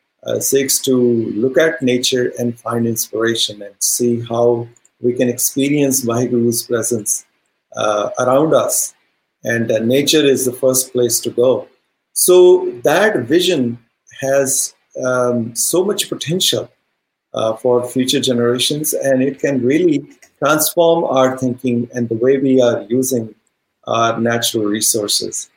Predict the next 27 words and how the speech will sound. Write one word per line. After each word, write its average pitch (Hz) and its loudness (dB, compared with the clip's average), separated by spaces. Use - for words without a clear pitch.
So 139 -2
that's 143 2
why 185 4
we 156 0
feel 135 -4
that, 131 2
uh, 135 -4
this, - -4
this 139 2
Shabad 156 2
should 147 0
not 147 0
just - 0
be 131 0
sung 143 0
in 147 2
the 135 4
gurdwaras 139 2
with 123 -2
the 123 4
beautiful 131 0
vajja 127 4
and 123 -4
tabla 123 2
and 123 -2
tolki 117 0
and 113 -4